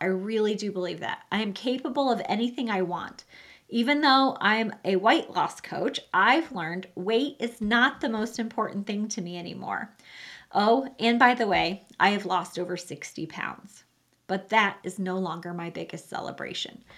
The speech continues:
So when we talk about your transformation, those are all pieces to my puzzle. That's, like, all the pieces to my journey right there. I am so different from the person I was in twenty eighteen before I started losing weight.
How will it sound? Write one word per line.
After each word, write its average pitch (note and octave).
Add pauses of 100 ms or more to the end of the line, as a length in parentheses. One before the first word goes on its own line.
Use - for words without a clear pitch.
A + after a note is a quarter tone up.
(180)
So G3+ (260)
when A#3+
we B3+
talk E4+
about E4
your C4+
transformation, B3+ (220)
those F4
are F4
all D4+
pieces D#4
to D4
my A#3
puzzle. C4
That's, A#3
like, A#3+ (140)
all C4+
the F4
pieces D#4
to -
my A3+
journey G#3
right G#3
there. G#3 (540)
I B3+
am A#3+
so D#4
different B3
from A3+
the A3
person C4+
I A3+
was G#3+
in G#3
twenty G#3+
eighteen F#3
before F#3
I F3+
started F#3
losing F3+
weight. -